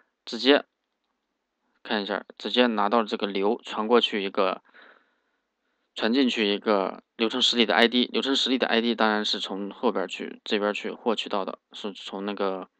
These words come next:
页面传过来的。等会儿给大家看一下。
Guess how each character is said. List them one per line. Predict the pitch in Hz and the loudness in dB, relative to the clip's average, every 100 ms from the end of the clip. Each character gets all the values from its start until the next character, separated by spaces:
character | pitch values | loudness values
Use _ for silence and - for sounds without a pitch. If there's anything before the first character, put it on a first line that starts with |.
| _ _ - - | _ _ -20 -6
页 | 113 | 0
面 | 110 104 | 2 0
传 | - 104 | -2 -2
过 | 117 | 2
来 | 107 | 2
的。 | 87 | 0
等 | - 101 | -4 -4
会 | |
儿 | 101 | -4
给 | 95 | -4
大 | 104 | -4
家 | 101 | -4
看 | - 117 | 0 -2
一 | 95 | 0
下。 | 107 | -6